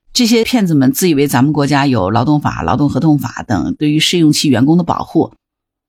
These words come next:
就拿捏住了部分企业的软肋，所以这起案子才能够潜伏两年之久啊。到目前为止呢，警方已经核查的涉案金额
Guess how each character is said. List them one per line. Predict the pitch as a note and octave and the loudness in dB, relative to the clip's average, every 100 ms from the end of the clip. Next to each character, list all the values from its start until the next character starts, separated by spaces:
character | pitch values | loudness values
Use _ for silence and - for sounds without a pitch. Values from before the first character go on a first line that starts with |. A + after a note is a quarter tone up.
| - | -4
就 | D#3+ | 0
拿 | C#3 G#2 | 2 2
捏 | D#3+ E3 | 2 2
住 | E3 C#3+ | 2 0
了 | B2 | 0
部 | D#3 | -2
分 | D3+ | -2
企 | C#3+ - | -2 -2
业 | A#2+ | -2
的 | D3 | 0
软 | B2 B1+ | -2 -2
肋， | C#3 - _ _ _ _ | -4 -6 _ _ _ _
所 | - A3+ | -4 -2
以 | C4 | 0
这 | F#3+ | -2
起 | E3 - | -2 0
案 | C3+ | 0
子 | B2 G#2+ | 0 -2
才 | B2 B2 | 0 2
能 | C3+ | 2
够 | C#3+ | 0
潜 | - B2+ | 0 -2
伏 | F3+ | 0
两 | E3 C3+ F#2+ | 0 0 -2
年 | - C#3+ | 0 0
之 | D3+ | 0
久 | C#3 - | -2 -4
啊。 | - - _ _ _ _ _ - | -8 -14 _ _ _ _ _ -2
到 | F3+ | 2
目 | G#3+ | 4
前 | F#3 D3 | 4 2
为 | D3+ | 0
止 | D3+ - | -2 -2
呢， | G2+ G2 _ _ - | -2 -2 _ _ -4
警 | C#3 | 0
方 | D#3 E3 | 0 0
已 | |
经 | D3 D#3 | 0 0
核 | - | -2
查 | D#3+ D3 | -4 -2
的 | E3 | -4
涉 | - | -2
案 | D#3 | 0
金 | C#3+ D#3 D3+ | 2 2 4
额 | A2 | 2